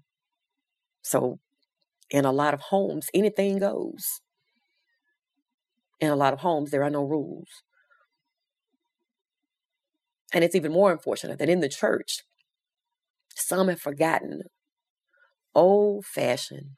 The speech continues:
preaching and teaching. We've forgotten that it's important to ensure that people leave better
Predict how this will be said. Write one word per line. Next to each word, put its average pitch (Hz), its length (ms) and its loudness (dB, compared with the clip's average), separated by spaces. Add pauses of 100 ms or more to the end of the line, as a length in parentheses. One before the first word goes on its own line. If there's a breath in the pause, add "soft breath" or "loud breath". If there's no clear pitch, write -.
(140)
preaching 151 380 -2
and 147 100 -8
teaching. 143 440 -12 (2500 soft breath)
We've 190 140 6
forgotten 156 320 4
that 147 120 0
it's 151 120 -4
important 156 380 0
to 160 120 -8
ensure 147 500 -2
that - 200 -10
people 196 320 -4
leave 180 640 -4 (1400 soft breath)
better 165 520 2